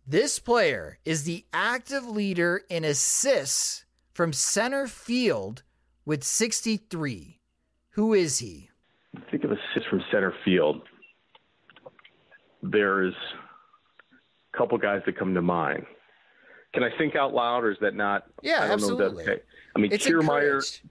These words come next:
Speaker 2: Kiermaier comes to mind. Um,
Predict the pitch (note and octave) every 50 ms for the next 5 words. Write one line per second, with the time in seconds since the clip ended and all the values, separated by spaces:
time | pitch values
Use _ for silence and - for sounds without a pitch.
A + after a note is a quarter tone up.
0 | - - - F3 F3 F3 E3 D#3+ D#3+ D#3 D3+ D3 - D#3+ C#3+ C3+ B2 - B2+ B2
1 | A#2+ A2+ A2 A2 A2 A2 G#2+ - - _ _ _ _ _ _ _ _ _ _ _
2 | _ _ _ _ _ _ _ - - F#2+ F#2 F#2 F#2 F2+ F2 F2 F2 F2 E2+ F2